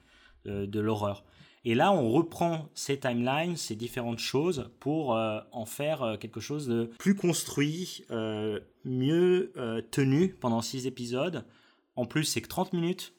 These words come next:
donc trente minutes, franchement, ça passe hyper rapidement. Et en plus, ce qui est intéressant aussi, c'est vraiment ces scènes. Alors, ces scènes, la scène de viol,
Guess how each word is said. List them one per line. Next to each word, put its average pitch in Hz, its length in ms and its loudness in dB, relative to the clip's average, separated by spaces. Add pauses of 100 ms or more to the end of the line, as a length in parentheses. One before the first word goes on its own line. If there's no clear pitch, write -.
donc 113 160 -6
trente 143 240 -6
minutes, 151 200 -4
franchement, 135 300 -6
ça 131 140 -8
passe - 280 -10 (180)
hyper 156 340 -6
rapidement. 120 580 -6 (100)
Et 135 120 6
en 120 100 6
plus, 214 400 -4
ce - 120 -10
qui - 80 -2
est - 20 2
intéressant 131 540 -2
aussi, 190 320 -2
c'est 160 320 -2
vraiment 123 280 0
ces 135 200 -4
scènes. 151 420 0
Alors, 117 220 0 (520)
ces - 160 -2
scènes, 180 360 4
la 139 120 0
scène 190 220 4
de 160 60 0
viol, 165 400 2